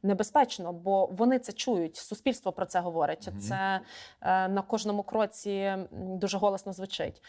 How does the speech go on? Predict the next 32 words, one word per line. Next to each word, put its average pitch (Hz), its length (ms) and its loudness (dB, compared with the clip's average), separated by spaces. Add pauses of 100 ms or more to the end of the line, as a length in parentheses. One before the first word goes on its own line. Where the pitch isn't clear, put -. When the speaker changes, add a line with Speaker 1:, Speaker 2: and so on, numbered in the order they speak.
(140)
Speaker 1:
Що - 220 2
ти 240 120 -6
їм 208 180 -2
казав? 165 420 -4 (580)
Speaker 2:
Я, 165 760 4
в 190 140 -8
принципі, 190 420 2
зі 147 80 4
своїми 156 340 2
дітьми 135 300 0
говорю 127 300 6
повністю 120 440 -2
як 104 140 2
з 98 40 0
дорослими, 113 600 0
хоч - 180 -4
їм 104 160 0
одинадцять 101 520 -2
і 104 60 0
вісім 107 340 -2
років, 151 300 2
але 101 120 0
в 101 40 -4
мене 120 200 0
немає 113 320 0
якогось 95 260 -4
такого 90 380 -2
сюсюкання, 90 1120 -2 (1080)
як 104 160 2
би 95 60 -8
то 92 80 -8
сказати, 98 540 0